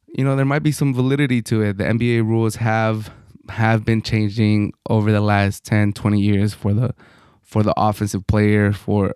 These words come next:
someone to be able to get their bucket, for no more hand checking, a lot of no more, like, the three-second rule. I know in Europe, uh, something like that, they're able to stand under the, under the hoop more,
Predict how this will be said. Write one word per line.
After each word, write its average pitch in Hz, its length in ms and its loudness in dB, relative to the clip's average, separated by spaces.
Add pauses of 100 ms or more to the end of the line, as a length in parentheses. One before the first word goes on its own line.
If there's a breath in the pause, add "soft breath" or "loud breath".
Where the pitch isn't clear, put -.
someone 107 340 0
to 104 140 -2
be 104 140 -2
able 101 160 2
to 101 60 -4
get 98 160 -2
their 101 100 -2
bucket, 98 500 -2
for - 140 -8
no 107 100 2
more 104 160 4
hand 101 220 0
checking, 98 440 -4
a 95 40 0
lot 107 180 2
of 104 60 0
no 107 120 4
more, 104 200 2
like, 98 240 -4 (420 soft breath)
the 113 100 -4
three-second 110 520 0
rule. 104 500 2 (260 soft breath)
I 113 60 -2
know 113 100 4
in 104 100 0
Europe, 107 360 -2 (260)
uh, 107 360 -4 (160)
something 120 240 -2
like 110 160 -2
that, 113 200 -2
they're 110 100 0
able 113 200 0
to 110 60 0
stand 110 340 -4
under 110 260 -2
the, 95 300 -10 (560 soft breath)
under 120 220 -2
the 107 120 -2
hoop 127 240 -4
more, 135 400 2